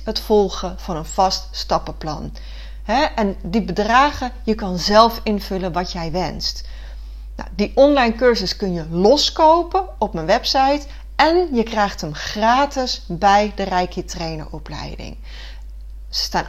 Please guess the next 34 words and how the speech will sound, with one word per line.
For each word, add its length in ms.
allebei 360
op 80
mijn 120
website, 680
eh, 280
dus 240
kijk 480
daar 280
gewoon 260
even. 360
Maar 220
goed, 320
voor 400
nu 300
gaan 440
we 80
door 380
naar 260
het 120
onderwerp 440
van 160
vandaag. 500
Want 580
misschien 760
ken 280
jij 260
ook 220
wel 160
iemand 580
die 160
standaard 760
altijd 600
ziek 380
wordt 580